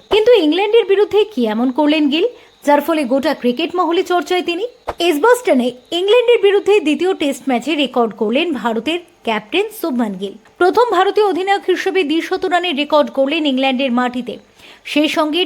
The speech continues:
টেস্টে প্রথম ডাবল সেঞ্চুরি হয়ে গেল শুভমানের। কোনো ভারতীয় অধিনায়কের তিরানব্বই বছরের ইতিহাসে ইংল্যান্ডের মাটিতে ডাবল সেঞ্চুরি নেই। নিজের জগতে ব্যাট করছেন শুভমান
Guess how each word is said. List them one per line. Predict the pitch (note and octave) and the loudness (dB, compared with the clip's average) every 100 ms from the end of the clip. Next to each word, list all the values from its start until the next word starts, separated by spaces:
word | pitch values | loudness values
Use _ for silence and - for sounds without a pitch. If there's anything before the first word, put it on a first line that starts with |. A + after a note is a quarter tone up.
| - | -2
টেস্টে | C4 B3+ E4 E4 | -4 -4 -6 -2
প্রথম | C#4 C4+ E4 B3 | -4 -2 -2 -2
ডাবল | A#3+ C4+ C4 | 0 0 0
সেঞ্চুরি | C#4 B3 B3+ A#3+ | -4 -4 -4 -4
হয়ে | A3+ G#3+ | -4 -4
গেল | A#3 E4+ F4+ | -2 -2 -2
শুভমানের। | C4+ G#3 G3+ - - - - - | -4 -4 -8 -14 -20 -20 -20 -4
কোনো | F4+ F#4+ | 0 0
ভারতীয় | F#4 F4+ G4 G#4 G#4 | 2 2 2 2 0
অধিনায়কের | E4 G4 F#4+ G4+ G4+ | 0 0 0 -2 -2
তিরানব্বই | F4 E4+ F4+ D4+ F#4 D#4+ | 0 0 -2 -4 -2 0
বছরের | D#4 D#4 E4+ | -2 -4 -4
ইতিহাসে | D#4 C4+ D4 D#4 - F4+ | -4 -4 -4 -4 -4 -2
ইংল্যান্ডের | C4+ C#4 C4 D4 B3+ | -2 -2 -2 -2 -2
মাটিতে | A#3+ C4+ F4 C4 | -2 -4 -4 -4
ডাবল | A3 B3+ B3+ | -2 -2 -2
সেঞ্চুরি | C4+ A3+ B3 A3 G#3 | -4 -4 -4 -6 -6
নেই। | G3+ - _ _ - - - | -10 -16 _ _ -20 -20 -2
নিজের | C4 D4+ F4 G#4 | 2 4 4 2
জগতে | G4+ F#4+ G4+ D#4+ | 2 2 0 0
ব্যাট | D4+ - | -2 -2
করছেন | E4+ D#4+ F4+ F#4+ F4+ | -6 -4 -4 -4 -6
শুভমান | D#4 A#3+ A3+ | -6 -4 -4